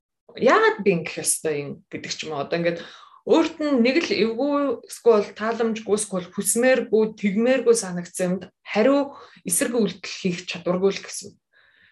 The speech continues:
Тэгэхээр хүн өөрт чинь хүсээгүй юмыг тулгах үед, за, тулахгүй байж болно, зүгээр асууж ч болно шүү дээ, тийм ээ. А, хүсээгүй юмыг чинь асуух, эсвэл ингээд хүсээгүй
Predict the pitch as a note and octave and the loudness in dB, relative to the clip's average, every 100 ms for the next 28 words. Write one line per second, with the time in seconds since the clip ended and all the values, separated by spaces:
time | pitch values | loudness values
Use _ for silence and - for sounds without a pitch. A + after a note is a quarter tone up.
0 | _ - G#3 B3 B3+ B3+ - _ _ D#4+ | _ -12 -2 2 2 2 -6 _ _ -2
1 | E4 C4+ B3 B3+ - - B3+ G#3 F#3 - | 2 6 6 4 -8 -4 0 0 0 -10
2 | - _ - G#3+ E4 D#4+ C4 G3 E3+ E3+ | -20 _ -8 0 2 4 6 6 4 -2
3 | - F3+ F#3+ G#3+ F3 D3+ D3+ _ _ - | -4 -4 -4 -6 -4 -4 -4 _ _ -20
4 | - - E3 F#3 - G#3+ - - F#4+ A#3 | -20 -8 -2 -2 -2 -6 -6 0 2 2
5 | F3 - D#3 E3 - - E4+ F4 - - | -2 -4 -8 -8 -8 -4 -2 0 -2 -2
6 | D3+ E3 F#3+ - - C#3+ D#3 F#3 G3+ _ | -2 0 2 0 -2 -6 -6 -8 -8 _
7 | _ _ _ - E3+ D3+ C#3+ - - A#3 | _ _ _ -10 -8 -6 -10 -8 2 4
8 | G3 F3+ E3+ E3 E3 - D#3+ D3 - - | 4 2 2 -2 -4 -6 -4 -8 -10 -6
9 | - G#3 F3+ - _ - - G3+ D#3 D#3 | 0 0 -2 -10 _ -16 2 4 4 0
10 | D3 D3 _ - - C4 - A3 | -8 -10 _ -8 -2 0 2 4